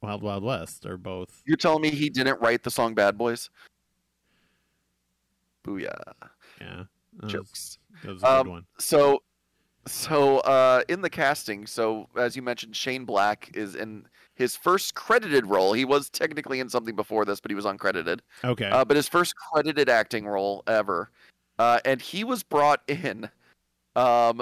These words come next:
Speaker 2: not because of his acting, but because they knew that the script was a little iffy and that he could make on-the-fly, unscripted changes on set.
Speaker 1: Oh, God. Please say all of those pussy jokes weren't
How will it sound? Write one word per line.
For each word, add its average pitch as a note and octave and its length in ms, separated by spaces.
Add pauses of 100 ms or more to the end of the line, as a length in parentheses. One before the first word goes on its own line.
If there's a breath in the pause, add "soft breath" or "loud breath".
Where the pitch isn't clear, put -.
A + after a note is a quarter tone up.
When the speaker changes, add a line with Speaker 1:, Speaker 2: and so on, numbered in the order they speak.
Speaker 2:
not F3 300
because E3 300
of B2+ 60
his A#2+ 120
acting, G#2+ 560
but A#2+ 280
because B2+ 460
they B2+ 140
knew C3 320
that B2 440
the A#2+ 280
script - 460
was C3+ 100
a B2+ 40
little A#2+ 200
iffy A#2 440
and A2+ 100
that A2+ 80
he A2+ 60
could A#2+ 140
make A#2 280
on-the-fly, A2+ 720
unscripted A2+ 600
changes G#2+ 380
on F#2+ 160
set. - 300 (320)
Speaker 1:
Oh, G3+ 320
God. D#3+ 500 (220)
Please A#3 320
say F3+ 400
all E3+ 260
of D#3 140
those D3 240
pussy E3+ 380
jokes A#2+ 420
weren't C3 420